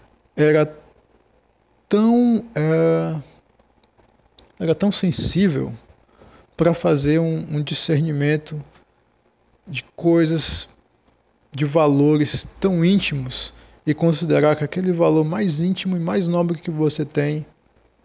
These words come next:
ainda não é digno pra se apresentar diante de Deus e pra oferecer a Ele. Mas o que importa é que o Senhor, ele recebeu aquela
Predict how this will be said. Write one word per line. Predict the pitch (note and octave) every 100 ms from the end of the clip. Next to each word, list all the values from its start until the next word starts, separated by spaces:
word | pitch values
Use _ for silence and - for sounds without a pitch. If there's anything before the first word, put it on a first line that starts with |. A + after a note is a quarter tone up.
| _ _ _ _ _
ainda | E3 D3+
não | D3+ D#3
é | D3+
digno | C3 C3 B2+ A#2+ A2+ _ -
pra | C#3+
se | C#3+
apresentar | C3+ C#3 C3+ B2 C3+
diante | B2+ B2+ -
de | C3
Deus | B2 C3+ C#3
e | C#3
pra | -
oferecer | C3+ - C#3 B2+ - C3+
a |
Ele. | C3 C3 B2+ - _ _ _ _ _ _ _ _ _ _ _ - -
Mas | D#3 D#3+
o | E3+
que | F3
importa | D#3+ F3 E3+ - F3+ D#3 _ -
é |
que | C#3+ D3
o |
Senhor, | - D#3 C#3+ C#3 C#3 C3
ele | C#3+ C#3
recebeu | A#2 C#3 - D#3+ B2+ C#3+ C#3+ A#2 -
aquela | C3+ - C#3 C3 B2